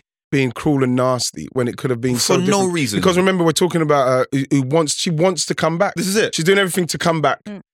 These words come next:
Speaker 1: And you know what? It's really sad for Leon because whatever they do now,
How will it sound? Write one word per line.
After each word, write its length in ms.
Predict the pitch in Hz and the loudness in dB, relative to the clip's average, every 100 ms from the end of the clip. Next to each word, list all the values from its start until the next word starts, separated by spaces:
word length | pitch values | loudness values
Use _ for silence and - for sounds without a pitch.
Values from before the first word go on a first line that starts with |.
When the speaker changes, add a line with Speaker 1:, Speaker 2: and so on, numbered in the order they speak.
| _ _ | _ _
Speaker 1:
And 220 | - 165 | -4 0
you 60 | 180 | 2
know 100 | 208 | 2
what? 240 | 214 180 139 | 4 2 0
It's 140 | 135 | -2
really 260 | 180 220 190 | 2 2 2
sad 380 | - 175 170 170 | 2 2 2 -2
for 180 | - 165 | -2 0
Leon 440 | 156 160 175 190 - | 2 2 2 -2 -8
because 240 | 147 156 | -2 0
whatever 240 | 165 220 196 | 2 2 4
they 140 | 165 | 2
do 260 | 135 165 143 | 2 2 2
now, 340 | 98 98 139 | -2 -4 -8